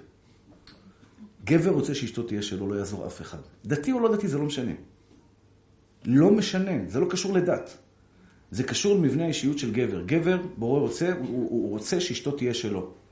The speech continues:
בוודאי שאישה רוצה גם תהיה שלו. זאת אומרת, אישה, אה, רק בעלה מסתובב רגע בסיבוב קטן, כבר היא מגדלת ציפורניים, היא מכינה את עצמה, להוציא לו את שתי העיניים, משתבח שמו לעד. אישה רוצה שבעלה יסתכל רק עליה.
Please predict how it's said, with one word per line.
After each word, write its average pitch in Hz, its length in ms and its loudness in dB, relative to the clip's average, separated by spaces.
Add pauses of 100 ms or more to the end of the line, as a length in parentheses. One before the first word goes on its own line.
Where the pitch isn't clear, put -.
(320)
בוודאי 180 480 4
שאישה - 260 0
רוצה 107 220 -4
גם 95 140 -4
תהיה 85 180 -6
שלו. 78 240 -10 (100)
זאת 82 100 -12
אומרת, 92 240 -8
אישה, 156 400 0 (840)
אה, 104 280 -10 (280)
רק 151 220 -2
בעלה 151 300 0
מסתובב 143 500 -4
רגע 160 180 -2
בסיבוב 131 420 -6
קטן, 160 460 -2
כבר 143 200 -4
היא 139 80 -4 (180)
מגדלת 113 380 0
ציפורניים, 131 440 -2
היא 127 160 0
מכינה 131 260 -2
את - 80 -4
עצמה, 107 340 -6
להוציא 107 280 -4
לו 143 100 0
את 139 60 -4
שתי - 140 -4
העיניים, 143 400 -2
משתבח 110 320 -4
שמו 101 240 -4
לעד. 92 220 -2 (760)
אישה 175 260 6
רוצה 185 340 4
שבעלה 165 440 2
יסתכל 175 460 2
רק 175 320 2
עליה. 165 360 6